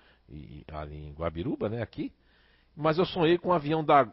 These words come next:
um avião de uma, não vou dizer nem a coisa aérea, eu sonhei com um avião que fazia assim, dava ré,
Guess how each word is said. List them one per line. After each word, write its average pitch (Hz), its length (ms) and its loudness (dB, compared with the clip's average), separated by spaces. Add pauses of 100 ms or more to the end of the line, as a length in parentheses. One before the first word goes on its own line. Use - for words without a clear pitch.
(100)
um 107 240 -4
avião 104 300 0
de 92 100 -6
uma, 85 300 0
não 80 80 -6
vou 87 100 -4
dizer 85 160 -4
nem 104 100 -2
a - 40 -12
coisa 90 220 -2
aérea, 117 360 -2
eu 120 80 -4
sonhei 147 200 -2
com 147 80 -4
um 151 40 4
avião 131 220 -2
que - 60 -12
fazia 120 320 0
assim, 131 200 -6
dava 123 280 4
ré, 117 260 0